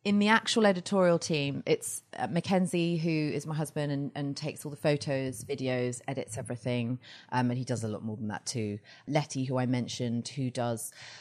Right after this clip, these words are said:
really a lot of the admin, the scheduling, and lots of the writing. And then on top of that, I do work with two agencies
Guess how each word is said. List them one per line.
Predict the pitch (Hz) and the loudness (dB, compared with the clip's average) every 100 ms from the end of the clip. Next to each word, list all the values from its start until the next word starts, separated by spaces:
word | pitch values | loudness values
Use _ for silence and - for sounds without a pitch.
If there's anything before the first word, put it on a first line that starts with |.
| - | -14
really | 156 175 175 170 165 143 135 | -2 6 8 8 6 4 0
a | 120 | -2
lot | 139 - | -2 -4
of | 127 | -8
the | - - - | -10 0 6
admin, | 160 160 151 151 | 6 6 2 2
the | 139 | 0
scheduling, | - 160 139 - 139 135 131 131 | 2 4 4 2 4 4 4 0
and | 139 135 | 0 2
lots | 110 - | 0 -2
of | - | -4
the | 123 | 2
writing. | 127 123 - 131 123 123 - - - _ - | 4 4 0 0 2 0 -4 -20 -20 _ -2
And | 147 147 147 147 151 151 151 - | 4 4 4 4 4 2 0 -4
then | 160 156 165 165 156 | 0 6 8 8 4
on | 165 160 | 2 2
top | - 196 - | 6 4 4
of | 151 | 0
that, | 135 104 98 - - | 6 6 6 4 4
I | |
do | 151 - 151 143 143 | 4 4 2 4 0
work | - 135 117 - - | 2 4 6 2 -2
with | 135 120 113 - - _ _ | 2 2 2 -4 -20 _ _
two | - - 147 139 - | -2 2 2 2 2
agencies | 127 123 117 - 127 113 | 0 0 -2 -4 -2 -2